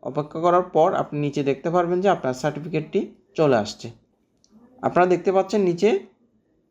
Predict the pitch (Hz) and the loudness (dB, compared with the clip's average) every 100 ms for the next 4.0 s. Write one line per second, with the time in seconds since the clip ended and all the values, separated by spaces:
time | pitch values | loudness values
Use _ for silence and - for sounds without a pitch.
0 | _ 131 143 170 180 170 175 175 202 214 | _ -10 -4 0 2 0 0 0 0 -2
1 | - _ _ _ - 156 147 156 156 202 | -10 _ _ _ -4 0 2 0 0 0
2 | 214 - _ _ _ _ - 127 165 208 | -2 -8 _ _ _ _ -6 -2 0 0
3 | 208 202 226 185 151 139 120 120 107 101 | 2 4 6 4 2 0 -6 -8 -8 -10